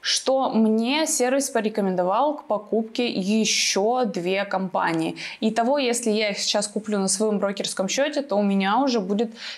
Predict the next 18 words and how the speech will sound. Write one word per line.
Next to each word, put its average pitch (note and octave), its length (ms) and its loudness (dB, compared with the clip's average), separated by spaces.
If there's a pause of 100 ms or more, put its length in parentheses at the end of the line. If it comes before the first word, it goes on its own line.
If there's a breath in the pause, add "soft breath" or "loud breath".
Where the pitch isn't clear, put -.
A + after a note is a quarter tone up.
(120 loud breath)
четыре C4 500 0
компании A3+ 600 0
и A3 200 2
ещё A#3 320 2
более G3+ 600 2 (240 loud breath)
безопасная, G#3 960 2
так G3 200 -2
сказать, F#3+ 420 -2 (180)
позиция, G3 720 0
так F#3+ 200 -2
как F#3 220 -4
если F#3+ 440 0 (240 loud breath)
одна A3 500 0
или G3+ 120 2
две G3+ 260 2
из F#3+ 100 0
компаний F#3+ 520 -2
покажут F3+ 720 -4